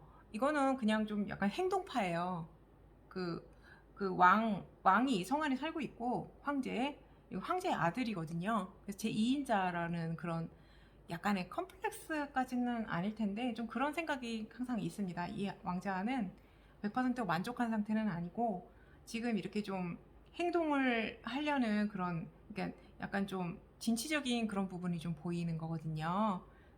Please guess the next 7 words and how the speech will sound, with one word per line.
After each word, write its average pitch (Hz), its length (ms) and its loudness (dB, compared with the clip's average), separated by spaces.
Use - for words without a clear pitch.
그런데 233 460 0
이게 233 460 0
이렇게 202 360 -2
좀 196 360 -2
행동파라는 349 960 2
거는, 196 420 0
어, 190 600 -2